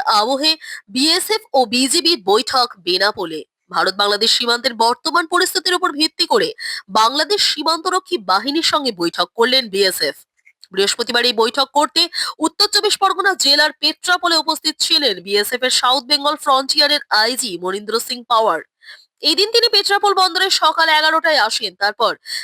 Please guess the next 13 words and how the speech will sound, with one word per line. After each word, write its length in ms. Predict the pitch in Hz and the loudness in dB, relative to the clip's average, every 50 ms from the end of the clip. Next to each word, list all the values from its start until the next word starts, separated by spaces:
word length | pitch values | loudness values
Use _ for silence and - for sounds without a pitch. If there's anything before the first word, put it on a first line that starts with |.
| - _ | -10 _
বাংলাদেশের 600 | 202 233 233 254 277 311 320 330 370 359 - 381 311 202 _ | 2 2 2 2 2 0 -2 0 0 -2 -2 -2 -4 -8 _
বেনাপোলে 540 | - 370 403 214 240 262 - 285 269 254 220 | -4 -2 0 0 0 0 0 0 -2 -2 -2
যান। 240 | 170 - 170 160 151 131 _ _ _ - | -2 -2 -2 -2 -4 -6 _ _ _ -2
বাংলাদেশ 340 | 175 185 190 196 202 214 214 - | 0 0 0 0 0 2 0 0
সীমান্তরক্ষী 560 | - 233 226 240 240 - 254 269 - - 277 | 0 0 -2 -2 -2 -2 -4 -4 -2 -2 -2
বাহিনীর 480 | 233 254 247 254 262 302 294 330 - - | 0 2 0 0 0 -2 -2 0 0 2
সঙ্গে 200 | 330 320 302 330 311 | 0 0 0 0 -2
সমন্বয় 460 | - 320 285 285 311 294 320 320 285 | 0 0 0 0 0 2 2 0 2
বৈঠক 320 | 320 311 330 - - 370 359 | 2 0 0 0 -2 -2 0
চলে 200 | - 359 339 349 | 0 2 2 0
প্রায় 320 | - - 330 320 330 339 359 | 0 2 2 2 2 2 0
দু 120 | 294 320 294 | -4 -6 -6
ঘন্টা। 380 | 254 262 233 208 180 - 175 | -2 -2 -4 -4 -4 -4 -4